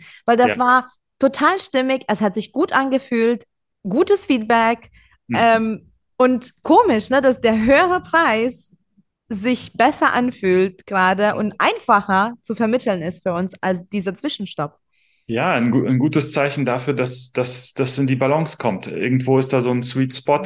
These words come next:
Speaker 2: der gerade, ne, für das, was gegeben wird und genommen
Speaker 1: Ja.
Speaker 2: wird, genau passt. Also so soll's sein, <laughs> so soll's
Speaker 1: Ja.
Speaker 2: sein. Ja.
Speaker 1: Ja, jetzt nun zurück nochmal zu dir. Du hast ja auch gesagt, dass du diese magische Zahl auch entdeckt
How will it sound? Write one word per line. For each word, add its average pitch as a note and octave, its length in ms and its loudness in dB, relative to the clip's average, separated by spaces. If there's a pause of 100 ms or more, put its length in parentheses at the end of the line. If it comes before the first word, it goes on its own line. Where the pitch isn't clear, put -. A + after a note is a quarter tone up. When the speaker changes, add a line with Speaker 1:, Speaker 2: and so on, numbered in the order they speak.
(120)
Speaker 2:
der B2+ 100 2
gerade, A#2+ 380 -2
ne, B2 140 -4
für B2+ 160 -6
das, A#2+ 260 -4
was - 340 -6 (200)
gegeben D#3 360 -2
wird C#3+ 200 0
und B2 160 -4
genommen B2 360 -2
Speaker 1:
Ja. B2+ 80 0
Speaker 2:
wird, C3 180 -6
genau A#2 240 -2
passt. B2+ 380 -8
Also G#2 320 -4 (460)
so B2 220 0
soll's B2+ 300 0
sein, B2 280 0
<laughs> - 0 -
so - 220 -2
soll's - 320 -4
Speaker 1:
Ja. C4 240 4
Speaker 2:
sein. - 120 -12 (600)
Ja. - 160 -10
Speaker 1:
Ja, C#4+ 180 2
jetzt A3+ 200 -4
nun F#4 160 0
zurück D#4+ 280 0
nochmal C#4 280 0
zu C#4 120 -4
dir. G3+ 280 0
Du G#3+ 200 2
hast B3 260 2
ja B3 160 4
auch A3+ 60 0
gesagt, A3+ 360 4
dass B3 120 2
du A3 80 -2
diese G#3+ 380 2
magische B3 560 4
Zahl A#3+ 260 4
auch B3+ 220 2
entdeckt C4 400 -2